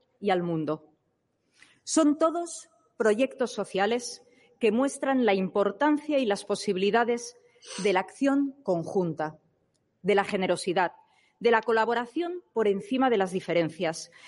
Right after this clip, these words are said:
de la priorización de los empeños comunes para construir un mejor futuro. Son todos proyectos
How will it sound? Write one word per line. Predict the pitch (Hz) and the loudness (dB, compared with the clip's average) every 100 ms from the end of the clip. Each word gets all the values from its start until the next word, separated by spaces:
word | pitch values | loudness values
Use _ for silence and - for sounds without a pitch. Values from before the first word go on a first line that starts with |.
| - | -6
de | 190 254 | 2 4
la | 240 | 4
priorización | 247 247 247 247 262 - 339 330 | 0 4 4 2 -4 -2 0 2
de | |
los | 277 254 | 2 2
empeños | 240 233 320 294 285 | 0 0 0 0 0
comunes | - 262 277 285 277 | 0 2 2 2 -2
para | 214 208 | -2 -2
construir | 208 208 - - 262 285 - _ _ - | -2 -6 -6 -4 -2 -2 -6 _ _ 0
un | 277 | 4
mejor | 247 208 226 | 4 2 -2
futuro. | - 185 165 151 160 _ _ _ _ _ _ - | -2 -4 -2 -4 -6 _ _ _ _ _ _ -16
Son | - 302 262 | 0 2 4
todos | 262 254 269 - - | 2 0 0 -6 -6
proyectos | 214 202 226 - 254 254 - | -2 0 0 -2 -6 -6 -10